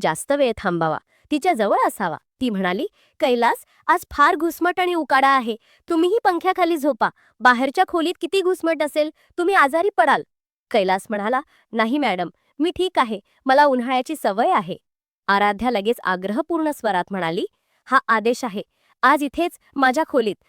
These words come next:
जमिनीवर झोपा." कैलासने नम्रतापूर्वक चादर अंथरली आणि जमिनीवर शांतपणे झोपला. आराध्या पलंगावर होती, पण तिचे मन मात्र जागे होते. मध्यरात्री तिने हलकेच त्याला हाक मारली, "कैलास, झोप येत नाहीये, प्रवासाचा ताण जाणवतोय,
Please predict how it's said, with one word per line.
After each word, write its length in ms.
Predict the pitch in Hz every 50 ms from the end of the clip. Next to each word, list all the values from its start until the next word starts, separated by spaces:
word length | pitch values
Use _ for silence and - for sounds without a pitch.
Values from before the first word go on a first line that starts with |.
| _ _ -
जमिनीवर 480 | 214 262 277 302 359 359 403 392 392 349
झोपा." 320 | 247 269 208 - 180 151 - _ _ _ _ _ _ _ _ _ _ _ -
कैलासने 460 | - 214 196 202 208 214 - 254 240
नम्रतापूर्वक 840 | 240 214 196 190 196 208 196 - 262 262 - 233 196 208 247 - -
चादर 300 | - 220 175 180 202 208
अंथरली 460 | 202 175 180 - - 220 190 180 165 175 _ _ _ _ _ -
आणि 140 | 247 277 302
जमिनीवर 440 | 233 247 226 240 262 285 311 330 339
शांतपणे 600 | - - 359 339 359 359 - 311 269 - 226 196 190
झोपला. 340 | 190 196 175 - 170 151 160 - _ _ _ _ _ _ -
आराध्या 420 | 190 185 180 190 208 196 185 262 269 -
पलंगावर 520 | 220 180 180 180 196 220 269 320 349 339
होती, 260 | 247 208 165 - 165 - _ _ _ _ -
पण 120 | 262 240 214 220
तिचे 220 | 233 196 262 247
मन 260 | 220 196 190 214 262
मात्र 360 | 277 262 202 185 - - 269
जागे 380 | 294 240 226 185 165 175 196 254
होते. 300 | 214 208 180 - - - - _ _ _ _ _ _ _ -
मध्यरात्री 580 | 208 208 202 185 208 220 220 208 190 - 214 226 -
तिने 140 | 226 220 233
हलकेच 420 | 196 196 202 190 175 - 254 277 - -
त्याला 160 | 285 247 240
हाक 280 | 220 196 202 214 - -
मारली, 280 | 233 226 214 196 196 - - _ _ _ _ _ -
"कैलास, 480 | 214 196 180 180 180 202 269 - - - _ _ _ _ _ 190
झोप 240 | 160 170 196 226 - -
येत 220 | 254 247 247 - 240
नाहीये, 320 | 226 202 226 269 277 247 202 _ _ _ _ _ _ -
प्रवासाचा 480 | - 226 196 196 208 - 233 208 247 240
ताण 300 | - - 190 185 196 226
जाणवतोय, 520 | 226 - 220 220 233 254 - 302 277